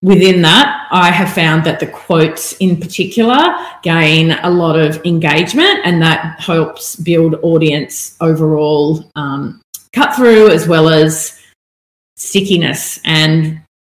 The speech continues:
people that are actually really looking forward to wanting to see your content as you mix up some of these amazing graphics and quotes with the rest of your social media.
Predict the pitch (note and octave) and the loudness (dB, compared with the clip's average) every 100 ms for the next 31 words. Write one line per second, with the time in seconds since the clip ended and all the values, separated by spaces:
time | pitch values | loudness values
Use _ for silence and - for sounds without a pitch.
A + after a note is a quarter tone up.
0 | _ F#3 E3 D#3+ D#3+ D3 - E3 E3+ - | _ -4 -2 -2 -2 -2 -2 -2 -2 -4
1 | F3 E3 D#3+ E3 E3 E3 D#3+ D#3+ C#3+ C#3+ | -4 0 0 0 -2 -2 -4 -2 -2 -2
2 | - D#3 D3+ D3+ D#3 D3+ D#3+ D#3+ D#3+ D3+ | -2 -2 0 -2 -2 -2 -2 -4 -4 -2
3 | D3+ - D3+ D3 - C4 C#4 B3+ B3+ A#3 | -4 -2 -4 -4 0 4 4 6 4 4
4 | A3+ - E3+ D#3+ E3+ D#3 D3+ - D#3+ D3+ | 2 2 -2 0 0 0 0 -4 -4 -4
5 | - - D#3 D3 D3 D#3 - D#3+ D3+ D3+ | -4 -6 -4 -4 -6 -6 -2 0 0 -2
6 | D3+ C#3+ - - D3+ C#3+ C3+ B2 - - | -4 -4 -6 -6 -8 -6 -4 -4 -6 -10
7 | - B2 - - C#3+ G#2 - G2+ - C3+ | -8 -6 -8 -10 -8 -6 -6 -8 -4 -4
8 | B2+ A#2 F2+ D#3+ | -2 -2 -2 -6